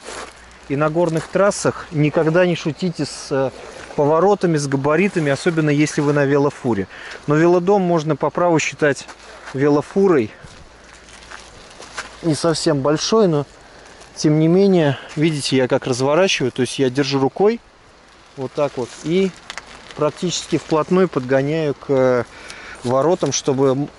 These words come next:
у меня был радиус. Вообще на таких больших, э, длинных транспортных средствах я бы сделал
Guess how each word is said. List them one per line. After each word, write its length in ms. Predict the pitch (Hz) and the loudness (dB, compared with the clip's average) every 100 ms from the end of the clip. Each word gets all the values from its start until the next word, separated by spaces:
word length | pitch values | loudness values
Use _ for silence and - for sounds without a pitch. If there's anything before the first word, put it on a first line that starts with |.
| - - | -16 -4
у 100 | 143 | 0
меня 220 | 139 156 | 2 2
был 300 | 156 147 147 - - | 2 0 0 -2 -4
радиус. 460 | 143 143 120 104 - - - - - - | 0 0 -2 -8 -10 -14 -16 -18 -20 -4
Вообще 300 | 147 - 240 | -2 0 2
на 120 | 190 | 2
таких 440 | 185 165 185 - | 0 0 0 -2
больших, 560 | 143 156 156 190 - - | 0 0 2 0 0 0
э, 200 | 139 131 | 0 2
длинных 480 | 131 160 147 143 - | 0 2 2 0 -2
транспортных 580 | 151 147 - 139 151 - | -2 -4 -4 -6 -4 -4
средствах 600 | - 151 - 180 208 160 | -2 -2 0 0 0 0
я 140 | 147 | 0
бы 120 | 143 | 0
сделал 480 | 135 139 160 147 131 | -2 0 2 4 0